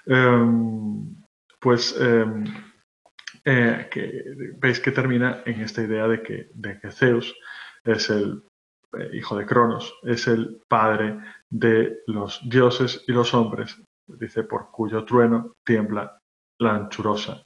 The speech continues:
tierra. O sea, el trueno de Zeus es el trueno que impone el castigo y que impone el orden, ¿no? En la,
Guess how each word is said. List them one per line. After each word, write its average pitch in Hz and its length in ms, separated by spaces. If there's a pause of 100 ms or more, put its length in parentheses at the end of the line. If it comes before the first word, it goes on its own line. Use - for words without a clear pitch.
(120)
tierra. 110 340
O - 40
sea, - 200
el - 60 (100)
trueno 117 480 (260)
de 120 80
Zeus 113 360
es 120 140
el 98 80
trueno 110 320
que 101 120
impone 104 600 (200)
el 107 100
castigo - 600
y 117 100
que 104 100
impone 98 380 (180)
el 139 120
orden, 117 340 (160)
¿no? - 220 (420)
En 98 200
la, 90 340